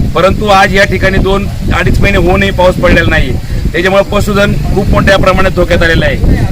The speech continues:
या ठिकाणी जे वाजगे बंधूंनी, अ,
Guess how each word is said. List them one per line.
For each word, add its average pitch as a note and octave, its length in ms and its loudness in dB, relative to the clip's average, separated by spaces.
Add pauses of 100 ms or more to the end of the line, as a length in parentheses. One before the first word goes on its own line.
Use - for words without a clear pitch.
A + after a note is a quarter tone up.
(240)
या F#3+ 80 2
ठिकाणी G3 520 0
जे G3 440 2 (880)
वाजगे - 360 0
बंधूंनी, G3 460 2 (720)
अ, D3+ 280 0